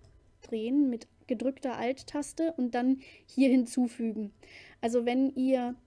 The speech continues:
noch Grundstücke hinzufügen wollt, es ist auf jeden Fall genug Platz da. Die Welt ist deshalb, ich dachte mir auch, eine sehr große Welt. Wenn man zum Beispiel nicht spielen will, sondern nur bauen will, dann kann man die natürlich auch nehmen. Ja, und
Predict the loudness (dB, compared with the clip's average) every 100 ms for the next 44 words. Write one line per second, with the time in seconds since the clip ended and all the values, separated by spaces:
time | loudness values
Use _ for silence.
0 | -4 -2 -2 0 -2 0 -4 -2 -2 2
1 | 2 4 4 6 4 0 -2 -6 -4 -4
2 | -2 -2 0 -2 0 -2 -2 -8 -8 -8
3 | -8 -8 -6 -2 -2 -4 -4 -4 -4 -6
4 | -6 -10 -6 -6 -6 -4 -2 -2 -2 -2
5 | -6 -4 -2 -2 -2 -6 -6 -2 0 0
6 | -2 -20 -20 _ -4 -4 -2 -4 -4 -4
7 | -4 -4 -6 0 4 6 6 4 2 -2
8 | -2 -2 -2 -2 -2 -2 0 -2 -4 -12
9 | -20 _ -10 -8 -4 -4 -2 -4 -4 -4
10 | -6 -6 -6 -4 -2 0 0 0 _ _
11 | _ _ _ _ _ _ _ -20 -6 0
12 | 2 0 -4 -6 -6